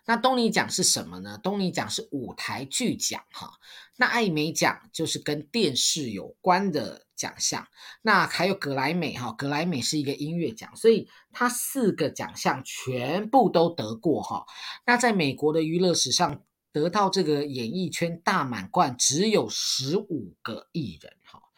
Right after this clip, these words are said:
这十五个艺人不完全是演员哦，可能也还包含了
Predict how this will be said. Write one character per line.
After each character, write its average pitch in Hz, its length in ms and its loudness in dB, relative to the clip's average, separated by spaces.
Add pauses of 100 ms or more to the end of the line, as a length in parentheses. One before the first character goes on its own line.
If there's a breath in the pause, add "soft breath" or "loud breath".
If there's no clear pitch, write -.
(280 soft breath)
这 202 100 2
十 156 380 6
五 180 180 6
个 - 220 -6
艺 147 220 0
人 104 180 -10
不 190 140 4
完 143 180 4
全 139 120 -2
是 180 160 -2
演 127 280 -2
员 104 240 -8
哦， 123 260 -6
可 131 140 -6
能 123 160 -6
也 131 80 -6
还 - 280 -10
包 151 220 -4
含 117 220 -6
了 220 280 -6